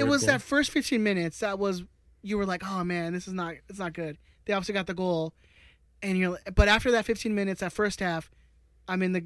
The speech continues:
Speaker 2: the Galaxy were, were pretty much dominating in this
Speaker 1: Yeah.
Speaker 2: game. I mean, it wasn't, it wasn't pretty. You know, that San Jose team, they have their man marking system, and you saw guys who were just gassed. Like, I saw hands on knees in, like,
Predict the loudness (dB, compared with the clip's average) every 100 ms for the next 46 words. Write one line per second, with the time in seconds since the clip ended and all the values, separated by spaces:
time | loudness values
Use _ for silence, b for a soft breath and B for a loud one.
0 | -4 0 4 4 4 4 4 4 0 -4
1 | 0 0 2 0 -2 0 0 0 -2 -6
2 | -8 -10 -8 -8 -10 -16 _ _ _ _
3 | 4 6 8 6 4 2 4 4 6 4
4 | 4 4 0 -6 _ _ _ _ _ -2
5 | 0 -2 -6 _ _ _ -6 -2 2 2
6 | 2 0 0 0 0 0 0 -2 0 2
7 | 2 2 0 -2 -6 -8 -8 -6 -6 -6
8 | -12 -20 _ _ _ _ -6 -2 0 -2
9 | -4 -6 -12 _ _ _ _ _ _ -4
10 | -2 2 6 6 4 2 0 0 2 0
11 | -2 -8 _ -4 -2 -2 -6 -8 -6 -4
12 | -4 -4 -6 -8 -14 -20 _ _ _ _
13 | _ _ _ 0 2 6 4 6 4 4
14 | 4 2 0 -2